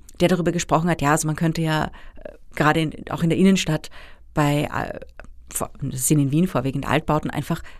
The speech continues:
Wärmepumpen ein-, einbauen. Nur ist es so, dass das technisch bei sehr vielen Altbauen einfach nicht geht, beziehungsweise es geht, aber es wäre so aufwendig, dass es horrende Kosten verursachen würde.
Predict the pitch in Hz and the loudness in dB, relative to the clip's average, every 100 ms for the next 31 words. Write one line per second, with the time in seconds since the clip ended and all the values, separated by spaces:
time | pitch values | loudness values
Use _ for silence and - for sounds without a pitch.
0 | - 151 143 165 - - 135 - - - | -6 4 6 6 6 4 4 -6 -10 -14
1 | - 147 127 - - 156 - - - 185 | -6 -2 -2 -6 -10 -12 -14 -20 2 4
2 | 202 226 269 - 147 190 - 165 180 185 | 6 6 4 2 0 -2 0 0 0 -2
3 | - 160 - - 185 - - - 165 151 | -2 -2 -2 -6 -6 -10 -14 2 4 6
4 | 180 - 185 127 147 156 156 143 - - | 2 0 -2 -4 -2 -2 -2 -4 -4 -4
5 | 147 - 208 220 - 170 170 160 160 151 | -4 0 0 0 0 0 0 0 0 -2
6 | - 226 - 165 - 156 151 185 262 - | 4 4 4 -2 -2 -2 0 4 4 4
7 | - 226 - 139 135 180 233 - - - | 4 4 2 0 2 0 -2 -8 -14 -16
8 | - - 170 185 - - - - 160 185 | -4 0 2 2 2 0 -8 -8 4 4
9 | 160 160 233 208 - 160 - 135 135 - | 6 6 4 2 0 -4 -2 -4 -4 -4
10 | - - - 117 - - | -4 -4 -10 -10 -12 -14